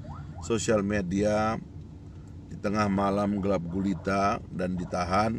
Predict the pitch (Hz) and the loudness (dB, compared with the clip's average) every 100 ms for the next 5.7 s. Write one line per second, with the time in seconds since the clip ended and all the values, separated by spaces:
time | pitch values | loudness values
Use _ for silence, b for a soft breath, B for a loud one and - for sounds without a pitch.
0 | - - 98 95 - - - - - - | -4 -4 -4 -6 -8 -10 -10 -10 -12 -12
1 | - - - - - - 127 135 123 - | -8 -6 -4 -4 -2 4 6 6 6 4
2 | 147 156 - - 120 113 98 90 - 113 | 6 4 4 2 2 4 2 0 -2 0
3 | 117 104 82 85 82 107 - - - - | 0 0 -2 0 2 0 0 -8 -8 -8
4 | - - - 90 101 101 101 117 95 92 | -8 -6 -4 -2 2 2 4 2 2 0
5 | - - - - - - | -2 -6 -8 -8 -6 -6